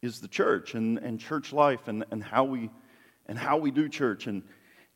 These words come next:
and, and what it is. And, and you know, we, when, when we first started this whole thing back about this time last year, in, in a couple of weeks, will be at the, the anniversary of when we first shut down last year.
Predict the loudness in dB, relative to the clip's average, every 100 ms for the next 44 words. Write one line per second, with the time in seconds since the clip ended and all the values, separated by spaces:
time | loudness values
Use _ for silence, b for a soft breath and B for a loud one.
0 | -8 -6 0 0 0 -4 2 4 6 6
1 | 4 4 -2 -2 2 4 6 6 4 -2
2 | -6 -6 -14 -20 _ _ _ _ _ _
3 | _ _ _ _ _ -18 -16 B B B
4 | 2 4 4 4 4 4 4 4 4 6
5 | 8 8 4 0 2 0 2 4 6 8
6 | 6 4 -2 4 6 6 2 0 2 4
7 | 4 6 2 2 -2 -6 -2 2 0 -2
8 | B B 0 0 2 0 -2 -4 -18 -20
9 | 0 0 2 2 2 2 -6 -14 -4 0
10 | 2 2 2 -2 -4 -6 -16 -8 -2 2
11 | 4 4 4 2 2 -2 2 4 4 4
12 | 4 4 0 2 2 2 4 4 6 4
13 | 4 4 4 4 -2 -10 -10